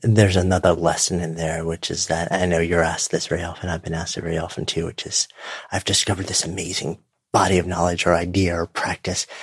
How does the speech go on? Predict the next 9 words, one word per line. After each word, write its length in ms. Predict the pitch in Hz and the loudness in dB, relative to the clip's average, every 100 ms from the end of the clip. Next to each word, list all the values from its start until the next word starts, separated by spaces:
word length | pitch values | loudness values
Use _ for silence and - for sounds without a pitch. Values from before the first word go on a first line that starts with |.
| - - | -16 -8
How 140 | - 117 | 4 6
do 60 | 95 | 6
I, 200 | 87 82 - | 2 -2 4
quote, 260 | 101 82 - - 92 | 6 6 2 -6 -2
get 380 | - - - - _ _ _ - - - | 2 2 0 -20 _ _ _ -20 -20 -2
my 180 | 101 95 | 4 6
significant 680 | - 98 92 113 - - 117 | 6 4 6 4 6 8 8
<laughs> 20 | |
other 320 | - - 131 | 8 4 0